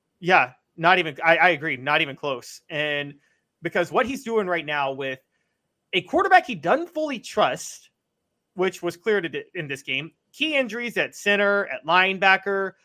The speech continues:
having to change his philosophy based on the personnel to have this team, guys,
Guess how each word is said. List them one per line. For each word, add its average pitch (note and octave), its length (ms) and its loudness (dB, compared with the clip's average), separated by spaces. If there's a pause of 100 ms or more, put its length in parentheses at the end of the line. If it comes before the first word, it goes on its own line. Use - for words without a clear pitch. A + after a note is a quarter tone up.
(180)
having C#4 300 4
to G#3+ 80 -8
change C4 420 0
his G3+ 220 -2
philosophy E3+ 680 2
based D#3+ 320 -6
on F3+ 160 -2
the C3+ 360 -4 (160)
personnel D#3+ 720 0 (440)
to A#3 120 4
have C4+ 200 2
this G#4 180 -4
team, B3+ 260 -8 (260)
guys, D#4 240 0